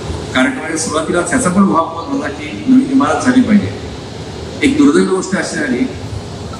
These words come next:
मुख्य न्यायमूर्तींचा कार्यक्रम चालू असताना एक लाकडी कोळे त्यांच्या उपस्थितीत खाली पडले. कोणाला इजा झाली नाही, पण याचा फायदा असा झाला की त्यानंतर एका वर्षामध्ये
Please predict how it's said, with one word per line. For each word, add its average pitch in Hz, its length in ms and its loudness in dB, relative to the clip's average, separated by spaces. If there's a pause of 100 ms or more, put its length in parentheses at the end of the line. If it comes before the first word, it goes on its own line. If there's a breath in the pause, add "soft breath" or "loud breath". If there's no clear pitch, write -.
(340)
मुख्य 202 300 2
न्यायमूर्तींचा 170 560 -2
कार्यक्रम 147 440 -4
चालू 269 300 2
असताना - 560 0
एक - 120 -6
लाकडी 135 340 0
कोळे - 360 0
त्यांच्या 254 260 2 (380)
उपस्थितीत - 480 0
खाली 240 140 0
पडले. 208 300 -2 (1200)
कोणाला - 280 4
इजा - 320 2
झाली 160 100 0
नाही, 131 280 2
पण 131 180 -2
याचा 151 240 -2 (100)
फायदा 214 240 2
असा - 200 0
झाला 254 240 2 (680)
की 254 60 6
त्यानंतर 170 760 -2 (1700)
एका 220 220 4
वर्षामध्ये 147 880 0